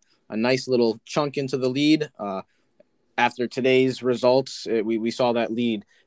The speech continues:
dwindle right back to the five current points that it sits at now. So it is definitely still up for grabs. It is anybody's game, and, uh, these two last races will be extremely significant for sure, to say the least.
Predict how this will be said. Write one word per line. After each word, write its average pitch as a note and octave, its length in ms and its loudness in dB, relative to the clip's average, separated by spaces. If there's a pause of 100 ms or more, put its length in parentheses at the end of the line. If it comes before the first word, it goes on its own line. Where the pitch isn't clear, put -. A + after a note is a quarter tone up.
(160)
dwindle C3 380 4
right A#2+ 220 2
back A#2+ 280 -2
to A#2 220 -8
the G#2+ 300 -6
five G#2+ 360 -4
current A2 300 -8
points G#2+ 260 -8
that G#2 100 -4
it - 100 -8
sits G#2+ 220 -6
at G2+ 160 -2
now. G2+ 220 -6
So G2+ 220 -6
it G#2 80 -2
is G2+ 220 -4 (300)
definitely C#3 460 0
still C3+ 300 0
up - 120 0
for B2 140 -2
grabs. A#2+ 500 0
It A#2+ 120 -2
is A2 220 -2
anybody's A2 480 -2
game, A#2+ 360 -4
and, G#2 260 -6
uh, G#2 220 -4 (340)
these A#2+ 220 -4
two C3+ 180 -2
last B2 260 0
races A2+ 400 -4
will G2+ 140 -4
be F#2+ 320 -6 (720)
extremely D3 500 2
significant B2 540 -2
for G#2 100 -4
sure, F#2+ 240 0
to F2+ 80 -8
say G2 120 0
the F#2+ 80 0
least. F2+ 360 -6